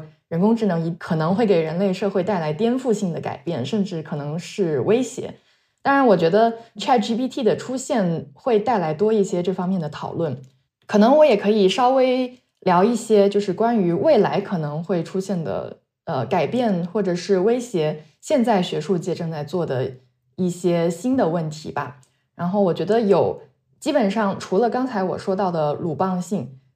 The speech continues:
这个问题之外，还有两大类。呃，一类是监控，就是我们如何去检测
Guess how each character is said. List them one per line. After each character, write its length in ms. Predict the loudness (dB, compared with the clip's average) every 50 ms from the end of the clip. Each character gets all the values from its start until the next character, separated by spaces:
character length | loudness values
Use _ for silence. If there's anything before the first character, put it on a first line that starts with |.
| _ _
这 140 | -2 -2 0
个 160 | 0 0 0
问 180 | 0 0 -2
题 220 | -4 -6 -8 -10 -8
之 140 | -6 -4 -2
外， 200 | 0 0 0 0
还 220 | -4 -8 -12 -12 _
有 400 | -2 -2 0 0 -2 -4 -6 -10 -6
两 240 | -6 -4 -4 -4
大 220 | -4 -4 -2 -2 -2
类。 400 | -2 -2 -2 -2 -2 -4 -8 -14 _ _ _ _ _
呃， 200 | -6 -6 -4 0
一 120 | 2 2 2
类 220 | 4 4 4 4
是 420 | 4 2 0 2 2 2 2 2 0
监 280 | 0 0 0 0 0
控， 320 | -2 -2 -4 -4 -4 -6 -12 _ _ _ _ _
就 120 | _ -6 -4
是 180 | -2 -2 -2 0
我 80 | 0
们 200 | 0 0 2 2
如 120 | 2 0 0
何 180 | 0 0 0
去 200 | 0 -2 -4 -4
检 280 | -2 -2 -2 -4 -4 -6
测 520 | -12 -14 -8 -2 0 0 0 0 -2 -8